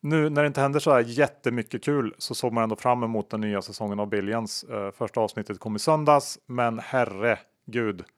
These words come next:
vilken besvikelse. Det var ju, eh, riktigt uselt rakt igenom, och vi kan nog, eh, slå fast redan nu att det här blir Billions sista säsong, och man borde, eh, faktiskt ha struntat i att producera den.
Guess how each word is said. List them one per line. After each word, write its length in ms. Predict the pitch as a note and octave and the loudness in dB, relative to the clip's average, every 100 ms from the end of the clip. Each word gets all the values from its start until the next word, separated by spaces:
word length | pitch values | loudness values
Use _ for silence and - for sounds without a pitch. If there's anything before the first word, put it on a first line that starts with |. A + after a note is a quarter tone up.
| _ _ | _ _
vilken 320 | A#2+ G#2 G2+ G2+ | -4 -4 -4 -6
besvikelse. 580 | - G2+ - F#2+ F#2 - _ _ | -4 -4 -4 -6 -8 -8 _ _
Det 140 | B2+ B2 | -2 2
var 180 | B2 | 2
ju, 220 | A#2 A2+ A2 | 2 2 0
eh, 380 | A#2 G#2+ G2 E2 - F#3 - | -2 -6 -8 -10 -16 -20 -6
riktigt 280 | E3+ - E3 | -4 -2 2
uselt 340 | D#3 E3 C#3+ | 2 2 0
rakt 280 | D3 D3 - | 2 2 2
igenom, 400 | D3 C3 C3 C3+ | 2 2 2 0
och 300 | C#3+ A#2+ - - - - - - | -2 -2 -8 -20 -20 -20 -20 -4
vi 120 | D3 | -2
kan 180 | C3 B2+ | 2 2
nog, 260 | A#2 G#2+ G2 | 2 0 -4
eh, 260 | A#2+ A#2 G#2+ | -2 0 -2
slå 140 | - | 0
fast 280 | C#3+ C3+ - | 4 4 4
redan 180 | B2+ A#2 | 2 4
nu 200 | A#2 A#2+ | 2 2
att 140 | A2 | 0
det 80 | - | 0
här 120 | A#2 | -2
blir 260 | A2+ B2 B2+ | 0 0 0
Billions 400 | A2+ A2 A2 G#2+ | 0 0 -2 -2
sista 300 | B2 - A2 | -4 -6 -6
säsong, 420 | G#2 - G#2 G2+ | -6 -2 -2 -2
och 280 | G#2+ G2+ - | -4 -6 -6
man 160 | G#2+ G2 _ _ _ | -6 -6 _ _ _
borde, 640 | B2 G2+ F#2 G#2 G#2 G2+ E2+ | -2 -2 0 0 0 -2 -6
eh, 60 | |
faktiskt 360 | F#2+ - G2+ - | -8 -8 -8 -8
ha 80 | F#2+ | -10
struntat 440 | - F#2 G2 - | -10 -6 -4 -4
i 100 | G2 | -4
att 200 | F2+ - | -6 -6
producera 320 | A2 F#2 G2+ | -8 -6 -8
den. 120 | - | -8